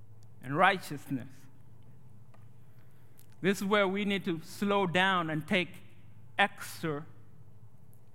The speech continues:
biblical clarity and be extra careful. Because we don't preach the gos-,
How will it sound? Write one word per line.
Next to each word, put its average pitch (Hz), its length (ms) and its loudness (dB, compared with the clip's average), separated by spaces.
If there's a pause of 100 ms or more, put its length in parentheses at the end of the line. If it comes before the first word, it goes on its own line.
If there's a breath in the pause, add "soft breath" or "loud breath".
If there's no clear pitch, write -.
biblical 175 680 2 (420)
clarity 165 580 6 (280)
and 143 140 -2
be 196 160 2
extra 170 500 0 (280)
careful. - 560 0 (2000)
Because 160 320 4
we 196 100 2
don't 202 300 4 (520)
preach 208 320 2
the 165 80 -2
gos-, 170 360 6